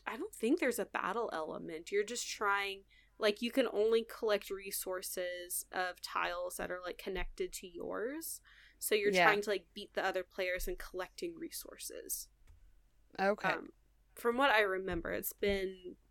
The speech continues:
Speaker 1: almost a decade since I've <laughs> played Settlers
Speaker 2: Oh,
Speaker 1: of
Speaker 2: no.
Speaker 1: Catan, so I don't remember all the rules, but that's what I remember. It's, like, there's, like, five different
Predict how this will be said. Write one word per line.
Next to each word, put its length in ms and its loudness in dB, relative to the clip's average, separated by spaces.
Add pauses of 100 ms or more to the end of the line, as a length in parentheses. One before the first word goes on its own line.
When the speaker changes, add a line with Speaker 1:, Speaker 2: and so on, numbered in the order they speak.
(680)
Speaker 1:
almost 280 2
a 60 2
decade 520 -4
since 240 -2
I've 260 0
<laughs> 400 0
played 280 4 (360)
Settlers 460 8
Speaker 2:
Oh, 60 8
Speaker 1:
of 80 6
Speaker 2:
no. 40 6
Speaker 1:
Catan, 540 2
so 120 2
I 80 4
don't 200 2
remember 340 0
all 200 -2
the 100 -6
rules, 480 -8
but 120 0
that's 280 -2
what 140 0
I 80 2
remember. 640 -4
It's, 180 -6
like, 120 -4
there's, 240 -4
like, 160 -4
five 400 6
different 600 -6